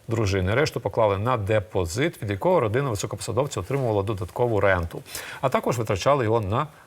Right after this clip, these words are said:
власні потреби. Про це будемо трошки пізніше говорити. А зараз, до речі, Вищий антикорупційний суд просто зараз розглядає скаргу Галущенка щодо його незаконного затримання. Ми будемо повідомляти новини із зали суду, коли вони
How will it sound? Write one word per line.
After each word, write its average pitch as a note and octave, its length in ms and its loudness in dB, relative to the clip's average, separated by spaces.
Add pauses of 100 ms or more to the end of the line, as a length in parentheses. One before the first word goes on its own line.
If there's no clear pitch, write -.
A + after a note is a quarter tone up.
власні F2 680 0 (220)
потреби. E2+ 300 0 (760)
Про E3 420 4
це F3+ 180 6
будемо D#3 200 4
трошки D#3 260 -2
пізніше D3+ 340 0
говорити. D#3 320 4
А D3+ 60 4
зараз, D3 280 4
до C#3 100 2
речі, C#3 240 4
Вищий C#3+ 340 0
антикорупційний C3 580 -2
суд A#2 240 -2
просто C#3+ 440 4
зараз G#2 360 4
розглядає A#2 420 4
скаргу G#2 380 2
Галущенка A2 580 0
щодо A#2 260 -2
його A#2+ 160 4
незаконного B2+ 800 2
затримання. D#3+ 540 0
Ми B2 80 0
будемо A#2+ 320 2
повідомляти C#3 680 2
новини A2+ 420 0
із A2 100 0
зали G#2+ 360 4
суду, C#3+ 400 -2
коли A2 300 -2
вони A2+ 300 0